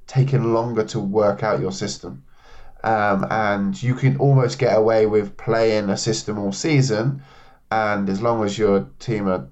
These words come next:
morale are good and, you know, it, it just seems to work. You may have the odd blip, but previously I would then go and look at the system and work out, "Well, hang on, what was, you know, have they worked this out? Do we need to mix it up?" But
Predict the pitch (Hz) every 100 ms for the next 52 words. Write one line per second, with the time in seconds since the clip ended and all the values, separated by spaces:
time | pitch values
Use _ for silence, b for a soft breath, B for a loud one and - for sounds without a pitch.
0 | - 101 104 113 107 110 104 104 95 85
1 | 135 - - 101 82 135 - 98 - -
2 | - 98 - - - 117 - 127 110 -
3 | 98 95 90 69 67 - b b b b
4 | 170 190 160 143 143 131 131 131 - 120
5 | 127 139 - 113 107 - 139 131 113 120
6 | 117 113 101 95 120 113 107 110 110 110
7 | 101 98 B B B - 131 123 - -
8 | 120 - 113 107 117 110 113 95 107 110
9 | 117 117 107 101 104 113 - 95 - -
10 | - - - 110 104 104 107 107 - 101
11 | 110 104 - 101 104 107 104 110 - 85
12 | 95 - 113 -